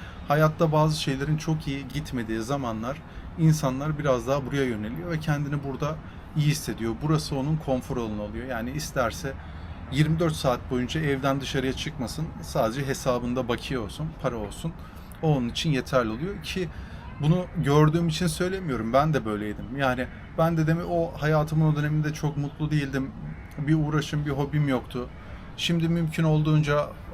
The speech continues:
kendi aktif-, kendi yaptığım aktivitelere zaman ayırıyorum. Kendime ho-, yeni hobiler ediniyorum.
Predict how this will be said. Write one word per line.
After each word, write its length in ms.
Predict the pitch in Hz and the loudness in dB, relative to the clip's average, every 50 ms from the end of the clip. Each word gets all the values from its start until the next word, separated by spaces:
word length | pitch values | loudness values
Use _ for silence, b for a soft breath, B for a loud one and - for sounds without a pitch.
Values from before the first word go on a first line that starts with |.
| - - - - - - - - - | -14 -14 -14 -12 -12 -12 -10 -10 -8
kendi 460 | - - 147 139 139 147 151 151 151 - | -2 2 4 4 4 4 2 0 0 4
aktif-, 380 | 143 131 - - - 143 127 | 4 2 2 2 -4 -6 -2
kendi 280 | - 143 139 143 143 147 | 2 2 2 2 2 4
yaptığım 420 | 143 135 135 - - 139 135 131 | 4 4 4 4 2 -2 0 0
aktivitelere 560 | 127 123 - - 127 127 - 139 135 127 131 | 0 -2 -2 -4 -4 -2 0 0 0 2 0
zaman 280 | 123 113 123 127 127 127 | 0 0 0 0 0 0
ayırıyorum. 440 | 127 123 117 113 113 113 113 117 120 - - 135 - - | 0 0 0 0 -2 -2 -2 -4 -4 -6 -8 -8 -6 -2
Kendime 340 | - 127 123 127 127 135 | 0 0 0 0 0 0
ho-, 320 | 131 117 123 139 156 147 127 | 2 2 2 0 2 2 2
yeni 120 | 131 131 | 2 2
hobiler 400 | 131 120 127 120 131 123 131 127 | 2 0 0 0 0 2 2 2
ediniyorum. 420 | 123 113 113 110 104 104 107 139 | 2 0 0 -2 -2 -2 -4 -4